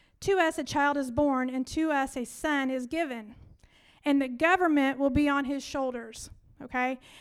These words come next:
"And he will be called Wonderful Counselor, Mighty God, Everlasting Father, and Prince of Peace." So the government, the kingdom of God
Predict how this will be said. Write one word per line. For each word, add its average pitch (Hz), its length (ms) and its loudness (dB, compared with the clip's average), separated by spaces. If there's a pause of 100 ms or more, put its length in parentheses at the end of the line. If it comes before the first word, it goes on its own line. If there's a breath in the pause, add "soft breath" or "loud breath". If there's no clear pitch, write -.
(140 loud breath)
"And 269 100 0
he 311 100 4
will 370 120 2
be 359 100 0
called 294 300 4
Wonderful 302 360 0
Counselor, 285 500 0
Mighty 277 260 -2
God, 254 260 -2
Everlasting 269 720 -2
Father, 269 340 -4
and 254 80 -8
Prince 247 300 -6
of 240 100 -12
Peace." - 500 -10 (460 loud breath)
So 311 240 4
the 262 140 -2
government, 294 680 2
the 269 80 -2
kingdom 392 460 -2
of 269 160 -2
God 262 500 0